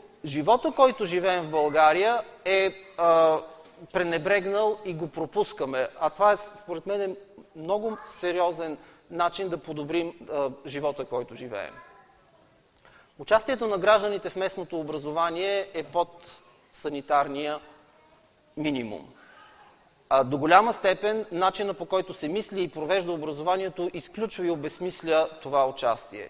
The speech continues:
Настоятелствата са формални, естествено, защото училищата нямат никакъв избор върху онова, което преподават и как се преподава. И новия закон прави същата, е, същата работа.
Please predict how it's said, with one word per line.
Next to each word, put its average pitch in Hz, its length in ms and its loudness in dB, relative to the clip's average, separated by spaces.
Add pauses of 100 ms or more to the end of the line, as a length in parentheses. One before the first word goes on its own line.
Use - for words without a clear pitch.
(140)
Настоятелствата 175 760 -4
са 147 140 -10
формални, 185 640 -2 (240)
естествено, 190 560 -4
защото 175 500 -6 (460)
училищата 165 600 -6
нямат 156 380 -4
никакъв 175 500 -6
избор 160 420 -4 (380)
върху 160 560 0 (420)
онова, 151 320 2
което 165 300 -2
преподават 147 600 0
и 139 40 -14
как 143 220 -4
се 139 140 -12
преподава. 117 720 -2
И 190 80 -6
новия 190 360 2
закон 165 500 -4
прави 135 240 -2
същата, - 540 -10 (180)
е, 95 40 -12 (320)
същата 113 420 -14
работа. - 340 -10